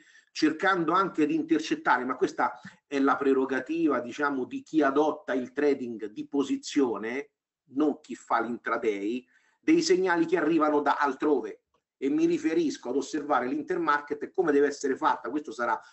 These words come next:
uno dei prossimi argomenti, no, nei webinar che stiamo pianificando,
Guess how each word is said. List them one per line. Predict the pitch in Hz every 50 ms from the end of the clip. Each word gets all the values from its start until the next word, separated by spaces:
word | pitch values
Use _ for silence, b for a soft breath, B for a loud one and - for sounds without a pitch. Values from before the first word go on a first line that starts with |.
| B
uno | B 139 151 147 135
dei | 131 131 127 127
prossimi | 131 151 165 160 143 - - - - 127 123 120 110 95 - _ _ _ _ _ _ _ _ _ -
argomenti, | 110 123 123 123 104 101 123 135 135 147 147 135 120 107 98 87 - - 117 117
no, | 120 135 147 143
nei | 120 113 110 113
webinar | 131 139 139 131 110 117 110 104 95 -
che | - 104
stiamo | - - - 147 127 127 120 110 101 B B B B B _ _
pianificando, | - - 302 160 156 151 135 131 - 160 - - 143 123 113 113 117 120 120 139 156 170 165 B